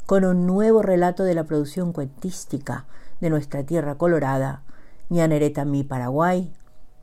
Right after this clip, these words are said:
país corazón de América del Sur. El cuento escogido para hoy se titula Navidades Blancas y es de Raúl Silva Alonso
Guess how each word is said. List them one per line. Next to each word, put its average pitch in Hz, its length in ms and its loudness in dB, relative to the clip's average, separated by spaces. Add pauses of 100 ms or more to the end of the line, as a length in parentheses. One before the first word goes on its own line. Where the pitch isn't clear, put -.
(120)
país 185 580 0 (240)
corazón 170 760 -2 (180)
de 147 100 -4
América 139 460 -2
del 139 160 -4
Sur. - 260 -8 (2750)
El 202 120 6
cuento 226 280 6
escogido 202 520 4
para 180 280 2
hoy 151 400 4 (160)
se - 180 -2
titula 160 600 0 (400)
Navidades 170 680 4
Blancas - 840 -4 (680)
y 214 140 6
es 214 280 2
de 190 200 4
Raúl 175 420 4
Silva 160 440 2
Alonso 123 840 -2